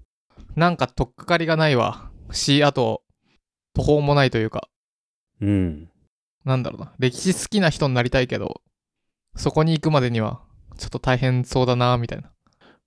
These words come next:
Speaker 2: まあでもこの、なんだろう、本能寺の変が実際どうだったかっていうのはさ、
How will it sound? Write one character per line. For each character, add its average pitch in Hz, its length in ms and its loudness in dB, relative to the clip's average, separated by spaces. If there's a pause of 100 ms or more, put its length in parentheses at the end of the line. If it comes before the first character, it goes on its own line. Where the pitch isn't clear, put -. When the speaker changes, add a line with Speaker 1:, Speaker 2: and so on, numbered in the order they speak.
(120)
Speaker 2:
ま 147 220 -4
あ 151 60 0
で 190 40 4
も 131 120 2
こ - 180 -2
の、 160 180 2 (540)
な 123 80 -2
ん 135 60 -4
だ 104 80 -2
ろ 80 80 -2
う、 - 20 -14
本 214 240 2
能 185 140 4
寺 107 80 0
の 85 100 -2
変 110 220 0
が 82 120 0
実 78 220 -2
際 110 140 2
ど 120 100 4
う - 20 2
だ 113 100 0
っ - 20 -2
た - 80 -10
か 104 100 -2
っ - 40 0
て - 180 -4
い - 20 0
う - 20 -4
の 78 80 -4
は 78 80 -6
さ、 78 380 -4